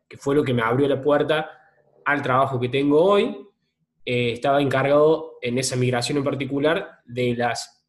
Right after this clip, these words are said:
interfaces que ejecutaban la migración de datos de un sistema a otro.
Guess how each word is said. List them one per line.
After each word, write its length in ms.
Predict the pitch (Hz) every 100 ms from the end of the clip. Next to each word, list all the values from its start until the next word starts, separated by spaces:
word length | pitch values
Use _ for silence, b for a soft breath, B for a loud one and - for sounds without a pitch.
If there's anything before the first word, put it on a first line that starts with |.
| -
interfaces 960 | 156 151 147 143 160 160 185 180 - - _ _
que 120 | 120
ejecutaban 640 | 120 123 127 127 143 147
la 60 | 127
migración 500 | 123 120 117 - 131
de 80 | 131
datos 420 | 131 127 147 -
de 80 | 131
un 100 | 131
sistema 320 | 127 - 135
a 40 |
otro. 480 | 135 127 156 214 -